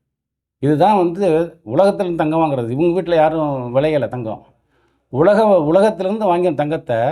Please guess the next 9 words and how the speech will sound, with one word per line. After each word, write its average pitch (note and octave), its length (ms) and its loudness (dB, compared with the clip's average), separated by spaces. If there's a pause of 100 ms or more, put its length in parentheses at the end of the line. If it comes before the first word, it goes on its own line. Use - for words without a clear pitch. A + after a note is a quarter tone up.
(640)
நான் C#3 160 -4
எதுவுமே A#3 400 2
இல்லாம F3 400 2
நான் E3+ 180 0
உருப்படியாக்கி G#3 480 2
கொடுக்குறேன்னு D3+ 380 -4
சொன்னா B2+ 240 -6
நம்பலாமா B2 460 -2
நீங்க? G2+ 360 -10